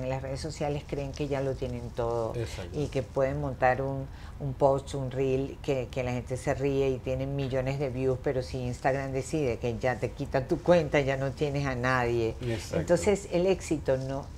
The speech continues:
Speaker 1: no es eso. El éxito es formarse, trabajar y, y, y, y pulirse y aprender.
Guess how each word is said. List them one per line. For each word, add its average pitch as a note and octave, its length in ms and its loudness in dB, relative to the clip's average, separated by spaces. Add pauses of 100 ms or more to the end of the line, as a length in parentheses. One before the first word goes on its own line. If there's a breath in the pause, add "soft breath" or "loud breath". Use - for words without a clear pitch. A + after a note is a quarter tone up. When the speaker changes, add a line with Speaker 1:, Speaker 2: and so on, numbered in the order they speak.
(240)
Speaker 1:
no C#3+ 200 -2
es C3+ 120 -4
eso. C3 440 -4 (840)
El B2+ 120 -2
éxito C3+ 480 -2
es C3 160 -2 (280)
formarse, A#2 640 -2 (260)
trabajar G#2 760 0 (760 loud breath)
y, C3 40 -4
y, A#2+ 560 -4 (280)
y, C3 100 0
y C3 60 0
pulirse C3 840 2
y G2 160 -4
aprender. G#2 880 2